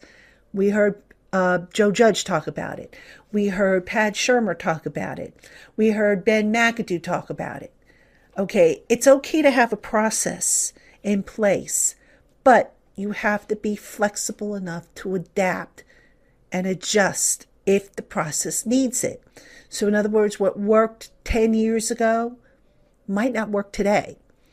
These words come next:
What worked last season with a different roster might not work today. So are you willing to be flexible, or are you married to that system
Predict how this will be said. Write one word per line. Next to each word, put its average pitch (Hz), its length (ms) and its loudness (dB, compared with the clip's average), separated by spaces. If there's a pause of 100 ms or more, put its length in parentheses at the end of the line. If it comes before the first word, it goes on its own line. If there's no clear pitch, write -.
(880)
What 208 260 4
worked 214 540 2
last 180 360 4
season 285 560 2 (320)
with 196 140 0
a 196 60 2
different 202 340 -2
roster 208 600 0 (260)
might 202 360 2
not 277 200 2
work 220 220 0
today. 214 420 0 (680)
So - 480 2 (140)
are 208 280 8
you 240 240 0
willing 202 420 -2
to 220 100 -6
be 196 240 -4
flexible, 220 800 -4
or 208 120 -2
are 214 40 2
you 220 200 0
married 214 560 0
to 190 100 -10
that 175 240 -4
system 170 540 -4